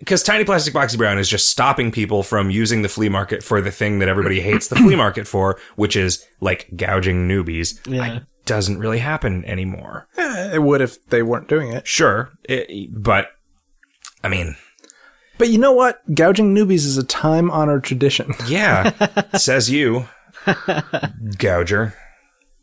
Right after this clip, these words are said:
Speaker 3: You, man, you gotta
Speaker 1: You go into chat and be like, "I will give you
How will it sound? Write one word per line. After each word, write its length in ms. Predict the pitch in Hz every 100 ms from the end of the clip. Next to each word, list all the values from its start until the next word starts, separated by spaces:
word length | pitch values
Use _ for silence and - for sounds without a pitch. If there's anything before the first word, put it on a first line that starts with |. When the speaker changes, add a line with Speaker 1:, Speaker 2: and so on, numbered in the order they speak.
| _ _ _ _ _ - -
Speaker 3:
You, 160 | 185 170 - - - -
man, 360 | 156 180 208 208
you 100 | 156
gotta 340 | 165 202 185
Speaker 1:
You 60 | 113
go 140 | 135
into 120 | 131
chat 180 | 113 139
and 80 | 123
be 60 | 113
like, 200 | 107 101 -
"I 120 | 190
will 120 | 156
give 220 | 101 110 92
you 340 | 98 95